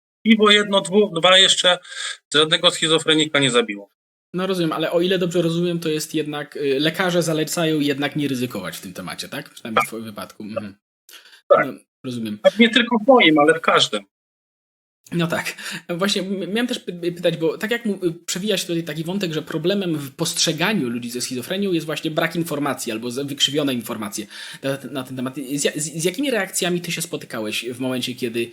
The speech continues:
Speaker 2: kiedy, no, no nie wiem, gdzieś w rozmowie wychodzi, prawda, albo komuś mówi, że, że jesteś schizofrenikiem? Jak to wpływa na, na,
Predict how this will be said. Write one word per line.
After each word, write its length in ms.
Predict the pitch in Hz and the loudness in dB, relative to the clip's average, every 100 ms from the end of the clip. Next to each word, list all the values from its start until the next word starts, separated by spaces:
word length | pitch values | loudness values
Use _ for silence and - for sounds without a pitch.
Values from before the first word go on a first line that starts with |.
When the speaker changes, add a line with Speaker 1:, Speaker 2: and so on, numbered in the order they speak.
| - - - - | -12 -20 -14 -4
Speaker 2:
kiedy, 200 | 135 147 | 0 0
no, 60 | 147 151 | 0 0
no 80 | |
nie 120 | 160 139 | 2 2
wiem, 120 | 131 | 0
gdzieś 400 | 156 156 151 151 | -4 -2 0 0
w 80 | 147 | 0
rozmowie 380 | 139 147 135 | -2 0 0
wychodzi, 320 | 127 123 120 123 | -2 -4 -4 -4
prawda, 220 | 127 123 | -4 -4
albo 140 | 120 | -6
komuś 220 | 120 123 | -6 -8
mówi, 180 | 113 113 | -6 -8
że, 200 | 110 104 | -8 -8
że 80 | 110 | -8
jesteś 200 | 104 104 | -8 -8
schizofrenikiem? 580 | - 107 104 104 95 113 | -10 -10 -8 -8 -8 -10
Jak 120 | 113 | -10
to 100 | 110 | -12
wpływa 260 | - 101 92 | -12 -10 -8
na, 160 | 90 | -8
na, 160 | 98 95 | -8 -10